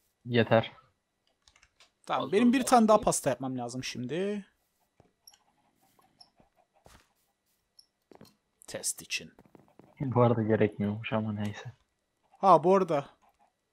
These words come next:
Speaker 2: Bir gelsene. Şu an pasta makinesini çalışırken gör.
Speaker 3: Pasta makinesi. Oha.
Speaker 2: Aynen, çıkışı verdi. Gel, gel, gel, gel. Şuradan izle, şuradan izle, şuradan izle.
Speaker 3: <laughs> Abi pasta.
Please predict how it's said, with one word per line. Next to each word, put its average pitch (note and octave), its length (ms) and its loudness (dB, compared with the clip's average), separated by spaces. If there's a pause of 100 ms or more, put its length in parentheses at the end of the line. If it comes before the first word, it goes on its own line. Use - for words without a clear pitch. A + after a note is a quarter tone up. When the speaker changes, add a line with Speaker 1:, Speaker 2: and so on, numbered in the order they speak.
(480)
Speaker 2:
Bir D#3 60 -12
gelsene. E3+ 540 2 (360)
Şu - 260 -6
an D#3 100 0
pasta F#3 300 -4
makinesini E3+ 680 -6
çalışırken C#3 580 -8
gör. B2+ 260 -12 (2000)
Speaker 3:
Pasta B2+ 260 -4
makinesi. B2+ 640 -6 (420)
Oha. B2 300 2
Speaker 2:
Aynen, G3+ 240 8
çıkışı - 400 0
verdi. G3 340 4
Gel, F3 220 4
gel, E3 240 -2
gel, D3+ 200 -2
gel. C#3+ 180 -6
Şuradan D#3 320 -6
izle, C#3+ 220 -6
şuradan D3 320 -8
izle, C3+ 200 -8
şuradan C#3 300 -8
izle. C#3+ 320 -6 (2000)
Speaker 3:
<laughs> - 80 -16
Abi C3 340 -4
pasta. D3+ 280 -2